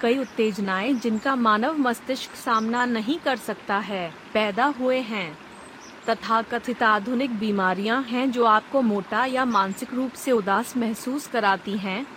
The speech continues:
लेकिन ये ऐसी चीजें हैं जो मूल रूप से वहां नहीं थीं।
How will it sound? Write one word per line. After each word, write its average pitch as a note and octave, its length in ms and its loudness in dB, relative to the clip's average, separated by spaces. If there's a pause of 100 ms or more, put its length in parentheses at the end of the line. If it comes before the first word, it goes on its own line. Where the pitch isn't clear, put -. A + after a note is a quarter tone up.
(120)
लेकिन G#3 400 2
ये G#3+ 140 4
ऐसी F#3+ 360 -2
चीजें A#3+ 500 0
हैं A#3+ 300 -2
जो C#4 180 0
मूल C4 260 2
रूप A#3+ 220 0
से - 260 -4
वहां A#3+ 300 0
नहीं A#3+ 320 -2
थीं। F#3 360 -4